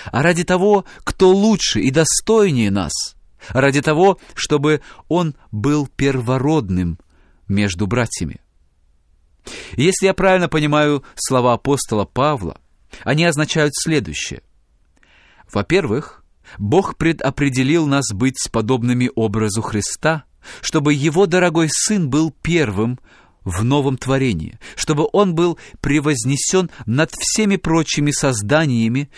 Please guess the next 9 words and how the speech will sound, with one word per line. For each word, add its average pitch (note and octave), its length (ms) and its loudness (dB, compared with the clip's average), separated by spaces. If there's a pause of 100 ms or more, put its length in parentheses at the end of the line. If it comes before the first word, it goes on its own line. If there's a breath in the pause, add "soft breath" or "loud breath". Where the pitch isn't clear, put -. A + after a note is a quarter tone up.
(140 loud breath)
и C3 100 0
был E3+ 160 4
ближе F3+ 420 0
к D3 80 -4
Богу, C3 480 0 (440 soft breath)
чем C3+ 260 0
любое E3+ 380 4
другое C#3+ 380 2
существо. - 680 -4